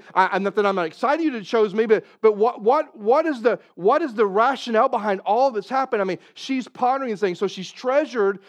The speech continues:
all these events, what the shepherd said, the journey God had her on, but now she's pondering it. She's like, "I need to make sense of, where's this thing going?" Now think about that for a moment.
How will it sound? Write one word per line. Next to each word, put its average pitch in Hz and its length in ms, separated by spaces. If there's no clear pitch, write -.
all 214 160
these 220 160
events, 196 480
what 180 140
the 156 80
shepherd 233 480
said, 226 320
the 185 100
journey 220 380
God 214 220
had 196 180
her 190 140
on, 196 160
but 190 180
now 254 260
she's 226 240
pondering 247 520
it. 135 140
She's 175 120
like, 226 160
"I 220 160
need 285 160
to 269 80
make 220 220
sense 247 400
of, 175 420
where's 302 240
this 294 180
thing 170 320
going?" 277 600
Now 226 60
think 370 240
about 208 200
that 139 140
for 143 100
a 120 60
moment. 98 280